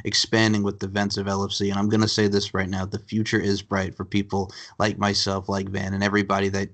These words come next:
puts the work into L F C Lingerie Fighting Championships, and everybody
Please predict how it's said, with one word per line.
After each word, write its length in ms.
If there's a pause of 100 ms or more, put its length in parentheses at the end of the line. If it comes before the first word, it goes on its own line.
puts 300
the 100
work 300 (100)
into 540
L 180
F 80
C 140
Lingerie 380
Fighting 340
Championships, 500
and 100
everybody 680